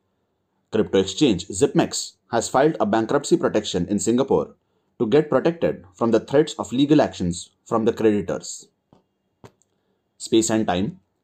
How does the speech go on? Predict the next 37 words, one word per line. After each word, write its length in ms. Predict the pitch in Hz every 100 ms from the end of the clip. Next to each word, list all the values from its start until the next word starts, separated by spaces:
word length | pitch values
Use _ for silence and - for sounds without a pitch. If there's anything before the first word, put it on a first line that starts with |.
| -
a 40 |
decentralized 800 | 117 180 185 160 147 147 156 110
data 260 | 120 139 127
warehouse 480 | 135 131 80 73
for 160 | - 98
blockchain 400 | 92 104 127 135
applications, 680 | 113 92 90 82 71 69 - _ -
has 200 | 104 101
raised 280 | 107 104 - -
ten 180 | 139 165
million 280 | 120 110 101
dollars 480 | 101 78 - - - -
in 140 | 110 107
a 20 |
seed 300 | - 170 175
funding 320 | 123 104 92
round 260 | 82 76 - _ _ _ 104
led 200 | 120 110
by 120 | 110
investment 460 | 110 120 127 156 147
firm 380 | 104 80 80 _
Framework 480 | - 113 107 107 107
Ventures. 600 | 92 87 52 - - - _ _ _ _ _ _ _ _ _ _ _ _ -
Soft 340 | - 160 175
drink 180 | 143 147
company 520 | 147 151 127 82 71 _ _
Coca-Cola 560 | 147 180 175 101 - - _ -
has 200 | 117 104
dropped 320 | 90 120 -
N 120 | 117
F 120 | 156 -
Ts 380 | 113 87 - -
on 100 | 107
the 100 | -
International 520 | 117 120 147 143 170
Friendships 420 | 170 110 98 107 -
Day 380 | 117 78 67